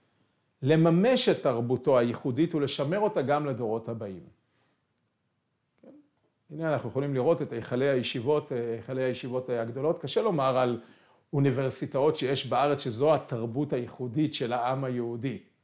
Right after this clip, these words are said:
אוניברסיטאות יש בכל מקום, אבל במדינת ישראל נכון להיום, נכון להיום במדינת ישראל התורה פורחת כפי שלא פרחה מעולם, כך אומרים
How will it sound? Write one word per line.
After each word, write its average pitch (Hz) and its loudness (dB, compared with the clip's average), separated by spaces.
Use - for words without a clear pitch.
אוניברסיטאות 135 0
יש 160 0
בכל 156 2
מקום, 139 0
אבל 143 0
במדינת 151 0
ישראל 185 2
נכון 190 -2
להיום, 143 4
נכון 190 -4
להיום 190 2
במדינת 156 -2
ישראל 170 0
התורה 180 2
פורחת 190 2
כפי 202 -4
שלא 175 0
פרחה 180 2
מעולם, 151 6
כך 127 -12
אומרים 127 -6